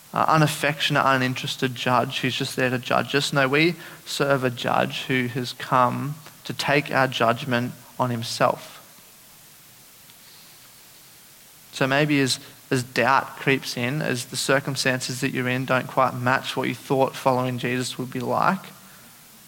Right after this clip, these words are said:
remember this Jesus. Remember the Jesus of the Bible. Let's not make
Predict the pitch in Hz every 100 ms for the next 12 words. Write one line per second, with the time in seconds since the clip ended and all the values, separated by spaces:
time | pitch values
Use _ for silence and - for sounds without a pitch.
0 | - - - - - - - - 143 147
1 | 175 190 151 160 160 - - 156 151 156
2 | - - 147 160 190 185 151 147 147 143
3 | 139 - 131 123 - - - - 139 127
4 | 123 147 151 - - - - - - -
5 | - - - - - 151 147 165 156 147
6 | 151 151